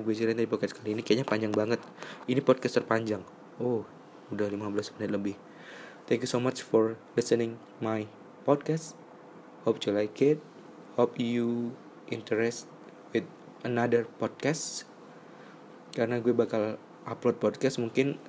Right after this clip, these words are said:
sesempat mungkin, berusaha sesempat mungkin untuk cerita sebagai diary juga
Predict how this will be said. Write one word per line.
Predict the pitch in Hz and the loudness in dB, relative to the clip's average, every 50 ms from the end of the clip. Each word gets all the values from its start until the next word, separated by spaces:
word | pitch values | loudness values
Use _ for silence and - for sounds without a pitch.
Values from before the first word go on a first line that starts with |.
| - | -8
sesempat | 135 117 117 113 110 - 107 - | -4 -2 -2 -2 0 0 0 0
mungkin, | - 120 113 113 107 101 - 117 120 135 - - - 95 113 | 0 -2 -2 -2 -2 0 0 0 0 0 -2 -6 -4 0 0
berusaha | 113 113 110 - 113 110 | 2 2 2 2 0 0
sesempat | 117 120 117 117 107 107 101 104 - 101 | -2 -2 -2 -4 -4 -4 -4 -4 -6 -4
mungkin | 107 101 98 92 - 113 127 139 - | -6 -8 -8 -6 -4 -4 -4 -4 -6
untuk | 113 110 - 107 - | -8 -2 -2 -2 -2
cerita | - - 120 110 104 101 - - - 117 123 143 156 - - - - - - | 0 0 0 0 0 -2 -4 0 2 2 2 2 0 -2 -8 -16 -18 -18 -6
sebagai | - - 123 113 113 113 110 120 123 127 135 123 | -4 2 4 6 6 6 6 6 6 6 6 6
diary | 123 120 120 123 113 120 120 113 | 4 6 6 6 4 2 0 2
juga | 110 131 127 135 135 | 0 2 6 6 4